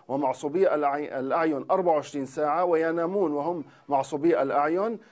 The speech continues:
بدون عمليًا فك ال-، القيود. فالقيود التي، آه، الحديدية التي بيد مح-، يد محمد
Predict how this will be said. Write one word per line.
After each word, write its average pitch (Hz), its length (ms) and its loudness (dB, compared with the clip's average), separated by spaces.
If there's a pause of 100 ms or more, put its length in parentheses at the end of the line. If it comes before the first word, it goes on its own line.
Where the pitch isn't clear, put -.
بدون 151 280 2
عمليًا 170 320 2
فك 185 320 -4
ال-، 156 220 0
القيود. 151 560 2 (100)
فالقيود 156 560 2
التي، 165 460 0 (300)
آه، 127 200 -2
الحديدية 160 560 0
التي 147 240 -2
بيد 156 260 0
مح-، 147 260 -6
يد 139 440 -2
محمد 185 540 -6